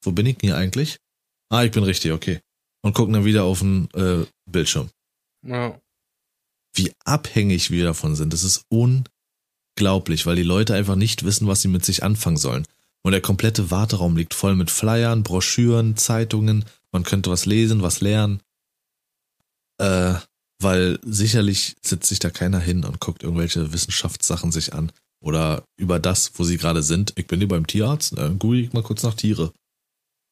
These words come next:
Speaker 1: Ähm, äh, finde ich einfach faszinierend, wie, wie das einfach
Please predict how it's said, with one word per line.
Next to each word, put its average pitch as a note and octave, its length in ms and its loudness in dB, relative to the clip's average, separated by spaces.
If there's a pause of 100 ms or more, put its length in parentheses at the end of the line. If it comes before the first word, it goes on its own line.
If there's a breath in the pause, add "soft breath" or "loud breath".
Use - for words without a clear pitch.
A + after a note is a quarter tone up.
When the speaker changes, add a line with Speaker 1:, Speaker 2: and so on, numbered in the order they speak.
(920)
Speaker 1:
Ähm, F2 460 2 (720)
äh, A#2 180 2
finde B2+ 200 4
ich G#2+ 60 2
einfach G#2+ 380 0 (540)
faszinierend, G2+ 760 0
wie, E2+ 420 -2
wie F2 100 0
das E2+ 200 -2
einfach E2 540 -4